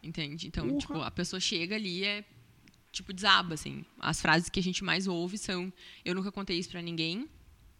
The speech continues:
Speaker 1: nem meus filhos sabem disso, nem minha mulher sabe disso. Tu é a primeira pessoa na minha vida pra quem eu conto isso." Porque muitas vezes, e quando a gente trata, tem a, os, os crimes da violência doméstica, tem,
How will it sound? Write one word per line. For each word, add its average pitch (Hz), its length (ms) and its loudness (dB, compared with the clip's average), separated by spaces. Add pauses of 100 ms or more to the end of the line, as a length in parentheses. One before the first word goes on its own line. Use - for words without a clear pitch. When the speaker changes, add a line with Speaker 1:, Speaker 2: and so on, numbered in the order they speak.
(360)
Speaker 1:
nem 180 160 2
meus 202 200 -2
filhos 190 180 -6
sabem 185 240 -4
disso, 190 320 -4
nem 175 60 -10
minha 175 120 -8
mulher 175 260 -6
sabe 175 260 -8
disso. 214 440 -4 (280)
Tu 196 80 -6
é - 20 -2
a 175 80 -2
primeira 180 380 -8
pessoa 190 240 -4
na 180 80 -2
minha 175 120 0
vida 180 160 0
pra 170 140 -6
quem 170 120 -8
eu 165 60 -10
conto 170 280 -10
isso." 175 280 -6 (540)
Porque 190 320 4
muitas 196 360 -2
vezes, 190 420 2
e 175 60 -4
quando 175 180 -6
a - 20 -2
gente 175 160 0
trata, 170 340 2 (120)
tem 165 220 0
a, - 80 -6
os, 156 260 -6
os 160 160 -8
crimes 165 280 -4
da 156 120 -4
violência 156 260 -4
doméstica, 180 680 2
tem, 170 460 0